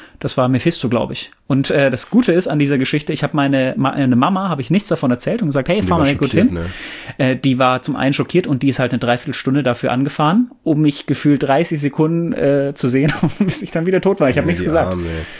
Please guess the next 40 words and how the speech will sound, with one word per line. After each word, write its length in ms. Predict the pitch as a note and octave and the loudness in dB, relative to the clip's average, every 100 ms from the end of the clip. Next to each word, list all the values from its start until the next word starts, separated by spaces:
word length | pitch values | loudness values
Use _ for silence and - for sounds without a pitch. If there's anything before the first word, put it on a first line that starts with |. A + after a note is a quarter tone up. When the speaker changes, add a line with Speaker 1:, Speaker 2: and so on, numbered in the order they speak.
| - | -8
Speaker 1:
Und 220 | - D3 - | 0 0 2
sie 120 | D3+ | -2
hat 120 | D3+ | 0
beim 160 | D3 B2+ | -2 0
zweiten 320 | D3+ - D3+ | 0 0 0
Mal 80 | C3 | 0
mich 180 | C3+ | -2
sogar 220 | - C3+ B2+ | -2 -2 -2
gefragt, 360 | - C3 - - | -2 -4 -4 -6
ob 220 | F#3+ - | -6 -4
das 180 | C#3 - | -4 -4
es 220 | - - | -10 -4
wirklich 360 | C3+ D#3 D3 B2+ | 0 0 0 -4
jetzt 200 | A#2+ B2 | -4 0
wert 280 | B2+ C#3 C3 | -2 -2 -6
ist. 380 | A#2 - - | -10 -12 -4
Nicht, 200 | C3+ C#3+ | -2 0
dass 120 | C#3 B2 | 0 -2
ich 120 | C3 | -2
wieder 180 | C#3+ A#2+ | 0 0
sofort 320 | A2+ A#2+ - | -2 -4 -6
sterbe. 320 | - A#2+ - | -4 -4 -4
Speaker 2:
Und 140 | F#2+ | -2
du 60 | F#2+ | -2
hast 140 | F#2 | -2
wieder, 200 | F#2 F2+ | -2 -2
ja, 140 | E2+ F2 | -4 -2
du 140 | G2 | -2
hast 120 | G2+ | -2
einfach 80 | E2+ | -2
Speaker 1:
Ich 80 | D3+ | 0
hab 100 | D#3 | 2
Speaker 2:
ja 40 | |
Speaker 1:
nichts 140 | E3 E3+ | 0 0
gesagt. 260 | C3+ C#3+ | 0 0
Speaker 2:
gesagt. 60 | - | 0
Speaker 1:
Ich 80 | C#3 | -4
hab 120 | - | -2
gesagt, 340 | A#2+ A#2+ A#2 | 0 0 -2
„Ja, 500 | - A#2+ G#2+ B2 B2 | -4 0 2 2 0